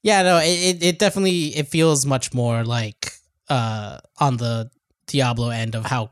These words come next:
quick the action is. Um, uh, a little faster, I would say, even of, like, Diablo three standards as far as, like, how quickly you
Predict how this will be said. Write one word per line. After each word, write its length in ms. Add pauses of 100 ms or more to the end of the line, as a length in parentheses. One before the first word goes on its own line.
(140)
quick 180
the 120
action 400
is. 400 (100)
Um, 400 (500)
uh, 220
a 60
little 160
faster, 520
I 120
would 120
say, 280
even 400
of, 200
like, 300
Diablo 340
three 400
standards 500
as 200
far 140
as, 140
like, 100
how 160
quickly 300
you 460